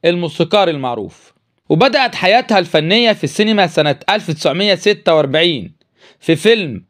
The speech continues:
صاحب بالين. اشتهرت بتقديم الثنائيات الغنائية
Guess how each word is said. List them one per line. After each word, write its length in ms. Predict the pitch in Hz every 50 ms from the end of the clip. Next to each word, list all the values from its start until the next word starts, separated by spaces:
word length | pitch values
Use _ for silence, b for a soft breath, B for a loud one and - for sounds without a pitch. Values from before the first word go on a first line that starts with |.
| _ _ _ _
صاحب 580 | _ - - 226 240 233 160 143 185 165 139 123
بالين. 380 | 143 139 139 135 104 87 82 - _ _ _ _ _ _ _ _ - 160
اشتهرت 500 | 160 - - 254 269 277 269 254 226 180
بتقديم 560 | 170 180 175 180 170 151 147 185 247 240 233
الثنائيات 680 | - - 196 185 175 165 160 160 175 220 240 233 220
الغنائية 760 | 190 160 143 160 156 151 156 185 202 190 143 110 87 - _